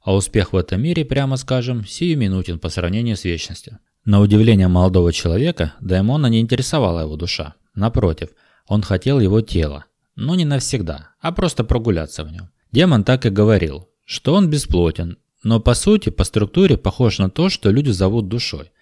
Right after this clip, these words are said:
Поэтому, если парень одолжит ему тело на день, он прогуляется и вернет все обратно. Он уверил, что он честный Даймон и бояться нечего.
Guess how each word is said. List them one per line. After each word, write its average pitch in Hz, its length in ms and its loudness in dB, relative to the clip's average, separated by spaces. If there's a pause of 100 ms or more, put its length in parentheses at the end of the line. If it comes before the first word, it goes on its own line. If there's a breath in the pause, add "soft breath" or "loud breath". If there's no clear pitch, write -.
Поэтому, 143 320 2
если 113 200 -2
парень 98 340 0
одолжит 101 480 -2
ему 90 180 -2
тело 90 300 -2
на 92 180 -4
день, 196 400 -2 (100)
он 220 160 0
прогуляется 92 680 0
и 180 160 0
вернет 127 340 0
все 95 200 -2
обратно. 80 580 -6
Он 123 220 -2
уверил, 90 400 0
что - 200 -6
он 87 100 -4
честный 139 380 -4
Даймон 139 380 -4
и 151 240 -6
бояться 98 500 -2
нечего. 87 460 -4